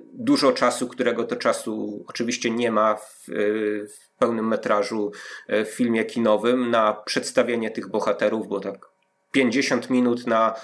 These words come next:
na, na, na daną postać to jest, e, to jest bardzo dużo, ale dzięki temu właśnie przez te kilka odcinków możemy się, e, dobrze zżyć, dobrze poznać, e, z tymi, t-,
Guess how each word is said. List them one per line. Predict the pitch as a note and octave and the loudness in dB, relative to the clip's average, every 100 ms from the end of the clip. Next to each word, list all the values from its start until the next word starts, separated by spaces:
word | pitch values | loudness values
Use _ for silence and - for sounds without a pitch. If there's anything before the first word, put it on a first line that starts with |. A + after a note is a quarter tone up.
| - - A2 | -16 -12 0
na, | A2 A2 | 0 0
na, | A#2 A2+ | 0 0
na | A#2+ A#2 | 2 2
daną | A2+ A#2 A2 | 4 2 2
postać | G#2+ B2 - A2+ - | 2 0 2 -2 0
to | A2+ | 2
jest, | G#2+ G#2+ - - _ G#2 | 2 0 -4 -20 _ -2
e, | G#2 A2+ A2+ | -2 -2 -4
to | A#2 | -4
jest | A2+ - - - - | -4 -8 -18 -20 -12
bardzo | - - | -6 -4
dużo, | A#2 A#2+ F3+ G3+ | -2 -4 0 4
ale | F3 | 4
dzięki | F3 F3 F#3 | 4 0 -2
temu | - E3+ E3 | 0 2 2
właśnie | D#3+ D#3+ E3 | -2 -2 -2
przez | - - | -2 -12
te | D3 | -12
kilka | - C3+ C#3 | -6 2 2
odcinków | C3 D3 B2+ C3 | 2 -4 -6 -2
możemy | B2+ B2+ B2+ | 2 2 0
się, | B2+ B2+ B2 - - - - - | 0 2 2 -2 -16 -18 -20 -2
e, | A2+ A#2 A#2+ A#2+ A#2 G#2 | 4 6 6 4 2 4
dobrze | B2+ A#2+ B2+ B2+ B2+ B2 | 4 4 6 8 8 4
zżyć, | G#2 G#2+ A2+ B2+ A2+ | -2 -4 0 0 4
dobrze | B2+ - A#2 | 2 2 0
poznać, | B2 A#2 A#2+ A2 - B2+ A2 | 2 2 2 0 -2 -6 -4
e, | G#2+ | -2
z | - | -2
tymi, | A2+ G#2+ G#2+ G#2+ A2 - | -2 -2 -2 -2 -4 -8
t-, | - | -12